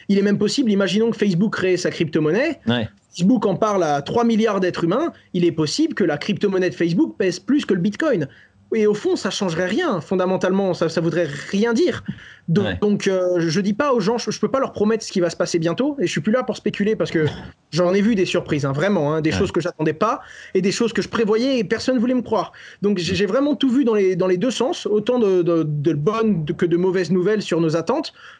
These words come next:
Speaker 1: Donc, j'essaye de plus prévoir. Je suis simplement sûr qu'il y aura des crypto-monnaies,
Speaker 2: Mhm.
Speaker 1: Bitcoin ou non, qui seront dans la poche de tout le monde.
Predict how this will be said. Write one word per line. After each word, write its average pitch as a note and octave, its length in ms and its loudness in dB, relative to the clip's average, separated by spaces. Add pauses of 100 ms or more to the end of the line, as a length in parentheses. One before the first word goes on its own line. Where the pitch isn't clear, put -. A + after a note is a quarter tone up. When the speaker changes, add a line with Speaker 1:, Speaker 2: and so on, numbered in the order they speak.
(100)
Speaker 1:
Donc, G3+ 160 4
j'essaye A#3 240 0
de A#3+ 60 2
plus A#3 120 0
prévoir. E3+ 380 0
Je D#3+ 80 0
suis F3+ 180 -2
simplement G#3+ 460 0
sûr G#3+ 320 -2
qu'il D#3+ 140 -4
y D#3+ 60 2
aura E3 200 2
des D#3+ 100 0
crypto-monnaies, F3+ 800 0 (420)
Speaker 2:
Mhm. A#2 80 0
Speaker 1:
Bitcoin G3+ 520 0
ou A3 140 4
non, G3 240 2 (300)
qui G#3+ 100 -2
seront A3 160 -2
dans B3 80 2
la G#3 100 2
poche G3+ 200 0
de F#3 80 0
tout F3 100 -2
le D#3 60 0
monde. F3+ 260 0